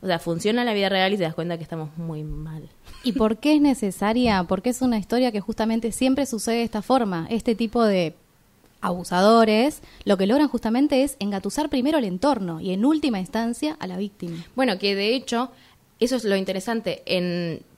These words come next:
Speaker 1: perdón que vuelva, pero en Dirty John las, la, el documental termina con todas ellas víctimas de, en diferentes maneras víctimas de él, diciendo, "Este documental es necesario para que esto no vuelva a pasar".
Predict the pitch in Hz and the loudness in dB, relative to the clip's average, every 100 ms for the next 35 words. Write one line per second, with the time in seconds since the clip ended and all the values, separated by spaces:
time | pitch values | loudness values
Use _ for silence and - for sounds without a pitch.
0 | _ - - 165 175 175 196 170 151 - | _ -12 -4 -2 0 0 2 2 0 -4
1 | - - 185 190 196 254 277 262 277 269 | -20 -6 -2 0 2 0 0 0 2 0
2 | - - 170 160 - - 170 165 156 156 | -4 -8 -8 -8 -12 -8 -4 -4 -4 -6
3 | 147 143 - - 233 220 214 196 220 226 | -8 -10 -6 2 4 4 2 0 0 0
4 | 233 247 - 190 202 185 160 160 165 214 | 0 -4 -2 -2 0 -2 -2 -4 -6 -4
5 | 202 208 208 - 220 196 175 233 226 202 | -2 -2 -2 -4 -4 -4 -4 -4 -4 -4
6 | 185 185 202 - - 160 - 160 165 165 | -2 -2 -6 -14 -8 -8 -6 -8 -4 -2
7 | 185 196 196 160 - - _ _ _ _ | -2 -2 -2 -2 -6 -20 _ _ _ _
8 | - 160 180 160 160 160 165 170 165 170 | -10 -2 0 0 -4 -6 -4 -4 -2 -2
9 | 175 240 - _ _ _ 185 175 196 202 | -2 -4 -8 _ _ _ -8 -4 -2 -4
10 | - - 233 233 208 185 190 208 208 - | -6 -8 -6 -2 -2 -2 -2 -4 -6 -6
11 | 214 220 190 202 214 214 180 196 - 202 | -4 -4 -4 -2 0 0 -2 -6 -4 -2
12 | 190 190 190 190 170 - 165 160 | 0 0 0 -2 -4 -4 -4 -6